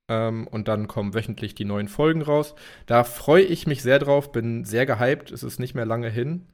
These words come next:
Äh, und da könnt ihr euch auch alle drauf freuen. Wie gesagt, für alle, die mit Animes vielleicht gerade einsteigen, die ersten drei Staffeln sind bei Netflix. Die könnt ihr euch angucken. Vielleicht habt ihr dann ja Bock, euch Crunchyroll zu holen und die vierte Staffel dann,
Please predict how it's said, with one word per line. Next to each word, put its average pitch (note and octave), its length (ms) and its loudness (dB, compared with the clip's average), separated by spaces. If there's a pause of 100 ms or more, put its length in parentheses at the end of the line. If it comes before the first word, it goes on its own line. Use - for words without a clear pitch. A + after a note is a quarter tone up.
Äh, A2+ 280 2
und A2+ 160 -4
da A2+ 80 0
könnt B2+ 220 0
ihr - 20 4
euch A2+ 100 0
auch A2 60 2
alle A2+ 120 0
drauf - 180 -8
freuen. C3+ 480 0 (440)
Wie C3 160 2
gesagt, C#3 360 4
für B2+ 420 4
alle, C#3+ 180 4
die B2+ 220 -2
mit A#2+ 220 -2
Animes B2+ 400 -2
vielleicht A#2+ 280 -2
gerade A#2+ 560 2 (280)
einsteigen, D#3 800 4 (280)
die A2+ 380 -6
ersten C3 380 -4
drei B2 260 0
Staffeln C3 600 -4
sind B2+ 340 -6
bei A2+ 320 0
Netflix. C#3 680 -4 (400)
Die A#2 100 -8
könnt B2 200 -2
ihr - 20 2
euch A#2 100 -4
angucken. C3 400 -4
Vielleicht A2+ 220 -4
habt - 140 -6
ihr A#2 40 -4
dann A2+ 140 0
ja A2+ 100 0
Bock, A2 240 -4
euch A2 220 -4
Crunchyroll A#2 560 -4
zu - 160 -8
holen A2+ 380 -2
und G#2 260 -8
die - 60 -16
vierte - 200 -8
Staffel - 320 -8
dann, G#2 360 -4